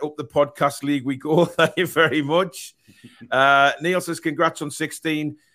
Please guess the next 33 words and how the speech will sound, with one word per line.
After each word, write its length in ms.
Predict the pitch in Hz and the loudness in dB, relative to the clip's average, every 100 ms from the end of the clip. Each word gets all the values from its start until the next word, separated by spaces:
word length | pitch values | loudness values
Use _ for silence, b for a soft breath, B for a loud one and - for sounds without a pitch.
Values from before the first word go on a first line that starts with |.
| _ - | _ 0
K." 720 | 135 139 139 - 151 147 147 | 4 4 2 -2 0 2 0
Uh, 100 | 131 | 0
uh, 160 | 131 117 | 0 2
"I 60 | 127 | 0
remember 360 | 135 151 170 165 | 0 0 -2 0
when 200 | 151 143 | 0 0
there 100 | 139 | -2
was 180 | 135 - | -4 -6
under 240 | 165 151 | -8 -6
seven 340 | 139 151 135 131 | -6 -2 0 0
hundred. 360 | 143 151 135 - _ | -2 -2 -6 -8 _
Great 280 | 135 156 156 | -4 -4 -2
content 420 | 139 131 139 131 | -4 0 0 0
and 120 | 117 | -6
passionate 400 | - 135 - 123 | -4 -4 -4 -12
Toon 180 | - 127 | -8 -10
supporters." 480 | 113 107 117 101 - | -10 -6 -4 -4 -6
Thank 180 | 127 117 | -6 -6
you 60 | |
very, 380 | 110 120 117 113 _ _ _ _ | -4 -4 -4 -8 _ _ _ _
uh, 140 | - 110 | -6 -4
thank 200 | 123 113 | -6 -8
you, 80 | 113 | -6
Neil. 180 | 113 | -6
And 140 | 101 110 | -4 -2
I 80 | 117 | -2
can 180 | 117 | -2
remember 300 | 110 107 104 | -4 -4 -4
those 240 | 98 107 - | -4 -6 -6
days 240 | 110 98 | -6 -4
as 120 | 101 | -6
well. 280 | 101 101 95 b b - | -2 -2 -4 b b -6
Uh, 500 | 101 104 101 98 | -4 0 0 -2